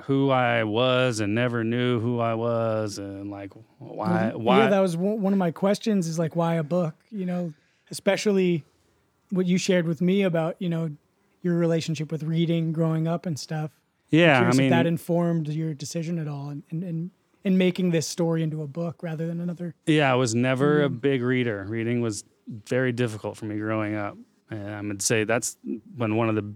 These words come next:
Speaker 1: nicest blessings about this process is that I am a better reader of it because of it. And, uh, you know, I read a lot of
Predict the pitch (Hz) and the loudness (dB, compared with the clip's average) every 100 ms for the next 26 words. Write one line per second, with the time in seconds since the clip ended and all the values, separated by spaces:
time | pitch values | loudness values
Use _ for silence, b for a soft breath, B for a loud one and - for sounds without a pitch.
0 | _ 240 143 113 - - - 113 113 110 | _ -4 -2 0 -2 -6 0 0 0 -2
1 | 104 107 110 - 123 117 110 - 117 113 | -2 -6 -8 -4 -4 -4 -8 -12 -12 -8
2 | 107 113 131 131 131 107 107 101 98 101 | -6 -4 -2 0 2 2 0 0 -2 -4
3 | 104 107 104 107 110 117 107 113 107 113 | -2 -2 -2 -4 -4 -6 -4 -6 -2 0
4 | 123 107 101 101 98 98 b b b b | 0 -2 -4 -4 -6 -10 b b b b
5 | b b b 113 101 101 104 101 104 98 | b b b -6 -2 0 0 0 0 2
6 | 98 95 | 0 -4